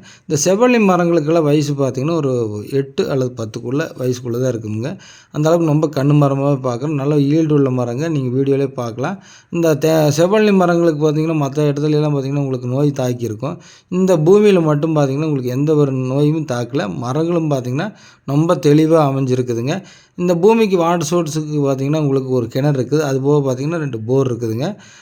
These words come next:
அதுக்கு பத்து ஹெச்பி ஃப்ரீ சர்வீஸ் இருக்குதுங்க. இந்த செவ்வழி மரங்களுக்கெல்லாம் வாட்டர் சோர்ஸுக்கு பார்த்தீங்கன்னா, ட்ரிப் லைன் போட்டு எல்லாமே ட்ரிப் லைன்லேயே பாயுதுங்க தண்ணி. அது இல்லாம பார்த்தீங்கன்னா, மூணு ஏக்கரா நாட்டு மரங்களும் இந்த பூமியில அமைஞ்சிருக்குதுங்க. அந்த நாட்டு மரங்களும் பார்த்தீங்கன்னா,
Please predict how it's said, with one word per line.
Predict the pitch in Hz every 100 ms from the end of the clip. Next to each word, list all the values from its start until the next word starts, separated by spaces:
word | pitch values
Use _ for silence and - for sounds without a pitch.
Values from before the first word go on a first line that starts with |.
| _
அதுக்கு | 208 190
பத்து | 185 160 180
ஹெச்பி | 147 147
ஃப்ரீ | 156 175
சர்வீஸ் | 160 143 143 123
இருக்குதுங்க. | 113 117 110 165 202 - _ _ - -
இந்த | 185 175
செவ்வழி | 180 190 220 214
மரங்களுக்கெல்லாம் | 185 175 170 165 147 170 156
வாட்டர் | 156 156
சோர்ஸுக்கு | 147 151 139 143 139 131 127
பார்த்தீங்கன்னா, | 131 127 139 202 202 - _ _ _
ட்ரிப் | - 175 180
லைன் | 170 160 139
போட்டு | 135 131 160
எல்லாமே | 139 151
ட்ரிப் | 151 143 156
லைன்லேயே | 147 143 147
பாயுதுங்க | 127 120 110 110
தண்ணி. | 107 110 143 170 - _ _ _ _ _ _ _
அது | - 135
இல்லாம | 165 175 156
பார்த்தீங்கன்னா, | 139 120 127 170 165
மூணு | 170 165
ஏக்கரா | 160 160 156 151 156 _ - _
நாட்டு | 143 165 160
மரங்களும் | 165 147 135 175
இந்த | 165 135
பூமியில | 143 147 151 139
அமைஞ்சிருக்குதுங்க. | 127 127 120 113 131
அந்த | 135 139
நாட்டு | 143 160 165
மரங்களும் | 175 160 156 165 147
பார்த்தீங்கன்னா, | 135 120 123 185